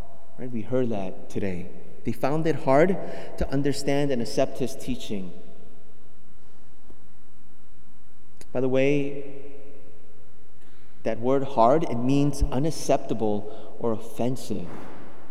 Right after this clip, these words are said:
It, it totally shocked them, as we heard. But at this point, right, people find it hard, people are leaving. Our Lord, he could have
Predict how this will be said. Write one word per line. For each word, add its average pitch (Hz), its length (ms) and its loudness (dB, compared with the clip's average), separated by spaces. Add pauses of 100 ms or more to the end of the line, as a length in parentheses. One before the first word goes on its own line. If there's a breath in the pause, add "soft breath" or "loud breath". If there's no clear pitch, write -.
(120)
It, 165 180 -2
it 147 100 -2
totally 220 360 2
shocked - 520 0
them, 98 280 0 (1200)
as 113 200 -2
we 110 80 0
heard. 98 460 0 (1700 loud breath)
But 135 100 0
at 135 120 2
this 214 160 2
point, 104 720 0 (180)
right, 127 340 0 (840)
people 127 240 0
find 127 280 0
it 117 100 0
hard, 139 460 2
people 120 340 0
are 110 100 2
leaving. 139 800 0 (1400)
Our 127 140 0
Lord, 170 400 2 (640)
he 156 80 -2
could 170 200 0
have 156 380 0